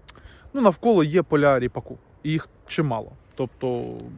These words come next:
будемо дивитись кадастр, звісно, хто власник, е, хто, точніше, хто орендодатор. Ну, ось, е, стелефоновуватись, спілкуватись. Тобто треба зараз задача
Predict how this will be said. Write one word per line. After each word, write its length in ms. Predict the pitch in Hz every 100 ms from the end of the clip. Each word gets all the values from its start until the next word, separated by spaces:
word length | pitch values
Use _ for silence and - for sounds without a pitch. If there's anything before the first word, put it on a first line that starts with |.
| - - - - - - - -
будемо 340 | 151 170 147
дивитись 380 | 139 156 131 -
кадастр, 460 | 151 185 226 185
звісно, 380 | 147 156 151 -
хто 180 | - 170
власник, 440 | 123 170 - 151 -
е, 140 | 135 127
хто, 180 | - 139
точніше, 440 | 147 - 139 -
хто 160 | - 170
орендодатор. 680 | 151 135 131 135 180 - 143 - - - - -
Ну, 300 | 139 143 151
ось, 280 | 143 135 -
е, 400 | 131 123 123 120
стелефоновуватись, 920 | 117 156 147 - 160 220 190 170 156 -
спілкуватись. 800 | - 180 165 156 127 - 135 -
Тобто 260 | 127 - 131
треба 360 | 202 233 156
зараз 500 | 135 139 147 294 - - - - -
задача 560 | 156 180 208 196 196